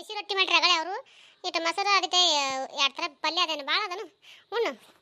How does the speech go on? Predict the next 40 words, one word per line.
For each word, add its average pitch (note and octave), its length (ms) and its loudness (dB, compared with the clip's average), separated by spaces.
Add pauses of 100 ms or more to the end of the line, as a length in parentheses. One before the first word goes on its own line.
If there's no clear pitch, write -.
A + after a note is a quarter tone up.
(580)
ಅಯ್ಯ, F#4+ 180 4
ನನಗೆ G4 180 0
ಇಟ್ಟೆಲ್ಲ G4+ 260 0
ಹಾಕಿ A4+ 140 2
ಕೊಟ್ರಿ, A4+ 200 -8
ತಾಯಿ F#4+ 240 -2
ಮಗಳು G#4 180 -8
ಯಾಕೆ G4+ 180 -6
ಒಂದೊಂದು F4+ 220 -12
ರೊಟ್ಟಿ E4+ 140 -4
ಇಟ್ಟಿಟ್ಟು F#4 260 -6
ಪಲ್ಯ E4+ 140 -6
ಹಚ್ಕೊಂಡ್ F#4 220 -12
ಕೂತ್ರಲ್ಲೇ D4 340 4
ಅವ? G4+ 80 0 (400)
ಯಾಕೆ F4+ 160 0
ಉಣಂಗಿಲ್ಲ F#4 400 0
ನೀವು? F#4 160 -4 (540)
ಏ, G4 160 2
ನಾ B4 140 6
ಹಾಕೊಂಡ್ G4+ 260 2
ಉಣ್ತೀವಿ, G4 240 -2
ಹೇಳು, F4+ 180 2
ಉಣ್ಣು F4+ 240 -4
ಈಗ. C#4+ 120 -4 (600)
ಅಲ್ಲಲ್ಲೇ A4+ 340 2
ಮಂಜು, D5 180 -2 (420)
ಅಲ್ಲ, A4+ 180 0 (140)
ಯಾ A4 120 4
ಹೊತ್ತಾಯ್ತು? A#4 380 -6 (160)
ಒಂದ್ G#4 120 -2
ತಾಸ್ A4 220 2
ಆಯ್ತು A4 160 -8
ನೀನ್ G#4 180 -2
ನೋಡತ್ತೆ, G#4+ 260 -2
ನನ್ನ G4 220 -4
ಕೈಯ G4+ 160 0
ರೊಟ್ಟಿ F#4+ 180 -6
ಹಿಡ್ಕೊಂಡಿದ್ದೀನಿ, F#4 460 -4
ನಾ G4+ 60 0